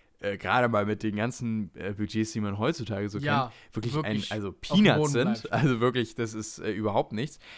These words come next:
Speaker 1: Aber, ähm, dennoch ein richtig, richtig toller Film,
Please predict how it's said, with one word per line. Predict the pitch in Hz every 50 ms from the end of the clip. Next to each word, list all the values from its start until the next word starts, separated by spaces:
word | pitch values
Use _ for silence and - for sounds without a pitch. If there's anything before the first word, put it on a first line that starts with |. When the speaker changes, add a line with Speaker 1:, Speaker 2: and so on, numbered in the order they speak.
| - - - -
Speaker 1:
Aber, | - 98 123 135 139 139 139 139 139 - -
ähm, | 131 131 131 127 127 127 123 104 - - - - - -
dennoch | 110 117 123 127 139 151 151 143 139
ein | 101 123
richtig, | 120 110 123 151 151 - - 135 120 123
richtig | 123 117 - 113 -
toller | - 120 110 107 104
Film, | - - 107 104 104 110 135 147